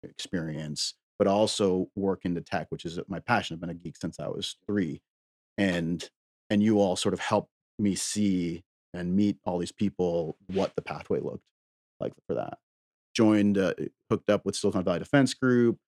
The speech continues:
started hanging out with those guys. And then very quickly, in fact, I met someone that day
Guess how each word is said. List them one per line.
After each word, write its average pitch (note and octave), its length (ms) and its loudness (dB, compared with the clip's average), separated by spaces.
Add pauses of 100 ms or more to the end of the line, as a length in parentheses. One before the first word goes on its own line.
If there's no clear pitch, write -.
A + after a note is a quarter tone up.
(180)
started F2+ 160 0
hanging F#2+ 160 0
out F2+ 60 0
with F2 100 -6
those G2 160 2
guys. F#2 680 0 (260)
And G2+ 80 4
then G2+ 80 6
very G2 220 6
quickly, G2 360 0
in F2 80 -2
fact, F2+ 220 -2
I F2+ 80 2
met F#2 240 2
someone F2 460 -2
that - 240 -2
day F#2+ 480 4